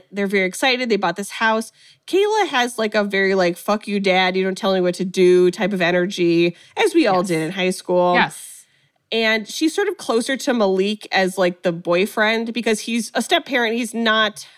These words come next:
Speaker 1: her actual
Speaker 2: Right.
Speaker 1: dad. And I feel like that's a very common thing where it's like, "I could deal with you because you're not my parent, but if my dad tells me to cl-, pick up my room, I will lose my shit
Speaker 2: Right.
Speaker 1: immediately."
Speaker 2: Yes. Yes.
Speaker 1: And they're driving into town, and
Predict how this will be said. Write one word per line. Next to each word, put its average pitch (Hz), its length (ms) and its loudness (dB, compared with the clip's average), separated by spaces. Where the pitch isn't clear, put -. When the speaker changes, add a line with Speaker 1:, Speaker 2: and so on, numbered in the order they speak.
Speaker 1:
her 233 140 0
actual 185 420 -2
Speaker 2:
Right. 156 100 -2
Speaker 1:
dad. 123 340 -8
And 202 100 -2
I 226 60 2
feel 262 140 0
like 262 80 0
that's 240 180 -2
a - 20 -8
very 214 120 -2
common 214 280 -2
thing 202 120 -2
where 190 80 0
it's 190 140 -4
like, 185 260 0
"I 220 140 0
could 240 200 -4
deal 220 220 0
with 220 160 0
you 214 140 0
because 196 260 0
you're 196 120 0
not 185 160 0
my 185 100 0
parent, 185 320 -2
but 190 180 -8
if 190 120 -4
my 220 120 2
dad 185 280 -2
tells 196 220 -4
me 185 160 0
to 170 100 -12
cl-, 165 200 -6
pick 208 160 -2
up 190 80 0
my 180 60 2
room, 175 280 2
I 180 80 0
will 180 180 0
lose 170 220 2
my 165 140 -2
shit 147 320 -4
Speaker 2:
Right. 120 180 -12
Speaker 1:
immediately." 135 480 0
Speaker 2:
Yes. - 420 -10
Yes. - 400 -10
Speaker 1:
And 226 100 0
they're 233 80 0
driving 415 320 0
into 392 140 4
town, 226 540 0
and 196 480 0